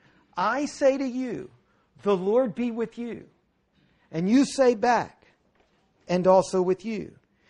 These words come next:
You see, when we get to this part of the service where Scripture is held up, don't look at this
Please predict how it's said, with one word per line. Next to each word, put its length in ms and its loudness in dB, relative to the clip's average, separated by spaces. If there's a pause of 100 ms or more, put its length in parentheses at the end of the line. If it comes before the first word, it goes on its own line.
(200)
You 100 0
see, 180 2
when 240 0
we 140 -2
get 300 -4
to 100 -2
this 180 -6
part 320 -4
of 80 -8
the 100 0
service 680 -4 (300)
where 140 2
Scripture 580 -6
is 180 -6
held 680 2
up, 360 -6 (3250)
don't 400 2
look 400 0
at 220 -4
this 500 -16